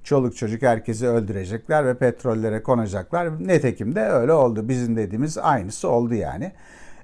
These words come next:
Ee, ama en azından dedik ya biz bunları arkadaş buradan sokmayacağız. Yani biz bu cinayete ortak olmayacağız. Elimizden gelen her şeyi yapalım. Ne yapabiliyorsak.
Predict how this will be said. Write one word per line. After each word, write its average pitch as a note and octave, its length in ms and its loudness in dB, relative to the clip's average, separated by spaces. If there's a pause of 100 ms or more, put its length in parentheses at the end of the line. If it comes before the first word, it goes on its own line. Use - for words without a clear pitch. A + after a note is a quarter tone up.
Ee, C3+ 260 0
ama E3+ 320 6
en G3+ 160 10
azından D#3+ 460 4
dedik F3 260 -2
ya C3 240 6
biz D#3+ 240 0
bunları C#3 360 6
arkadaş C#3 560 4
buradan D3+ 320 6
sokmayacağız. A#2+ 800 2
Yani G#2 280 -4
biz C#3+ 260 2
bu B2+ 100 0
cinayete B2 800 4 (360)
ortak C#3 420 8
olmayacağız. D3+ 760 6
Elimizden D3 600 2
gelen D#3 240 2
her F3+ 240 8
şeyi D3+ 300 0
yapalım. G#2 460 -2
Ne F3+ 60 2
yapabiliyorsak. A#2 800 2